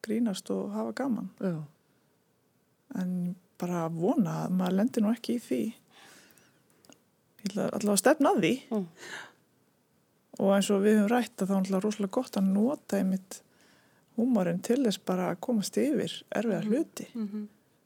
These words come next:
Speaker 1: Þú veist. Þannig að, já.
Speaker 2: Það eru margir sem að líta á það sem einmitt, e, eins og við höfum kannski talað um, svolítið svona einhverja, eitthvað kæruleysi og, þú veist, ve-,
Speaker 1: Já.
Speaker 2: verði nú ekki með þennan fíflaskap.
Speaker 3: Mhm.
Speaker 2: Maður fekk,
Speaker 3: Já, það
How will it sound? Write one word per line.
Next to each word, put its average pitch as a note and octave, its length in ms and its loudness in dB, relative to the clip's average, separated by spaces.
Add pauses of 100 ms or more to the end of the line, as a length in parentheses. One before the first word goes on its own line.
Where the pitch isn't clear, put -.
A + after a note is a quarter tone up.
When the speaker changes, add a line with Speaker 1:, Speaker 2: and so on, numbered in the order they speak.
(180)
Speaker 1:
Þú - 140 -8
veist. - 460 -6 (1600)
Þannig F3 300 -4
að, F3 160 -6 (260)
já. F#3 180 -6 (640)
Speaker 2:
Það F#3+ 80 -4
eru E3+ 80 2
margir G#3 320 0
sem G3+ 160 0
að F3+ 160 2
líta A#3+ 240 0
á G3 40 -2
það A#3+ 220 0
sem G#3+ 260 0
einmitt, G#3 360 0
e, F#3+ 60 2 (240)
eins F3+ 160 -6
og - 20 -4
við F#3+ 80 0
höfum G3 140 0
kannski G3 180 -4
talað G#3 300 0
um, F3 80 0
svolítið E3+ 280 -4
svona E3+ 220 0
einhverja, F3 300 2
eitthvað F3+ 200 -2
kæruleysi F#3+ 680 4
og, C3 160 0 (760)
þú - 80 -6
veist, D3 200 -4
ve-, F3 180 2
Speaker 1:
Já. G#3+ 80 0
Speaker 2:
verði F#3+ 260 6
nú G3+ 140 6
ekki G3 120 0
með G3+ 140 4
þennan F#3 240 2
fíflaskap. - 720 -4
Speaker 3:
Mhm. G3 540 -2 (480)
Speaker 2:
Maður D#3+ 100 -4
fekk, - 360 -4 (280)
Speaker 3:
Já, G#3+ 100 2
það G3+ 200 2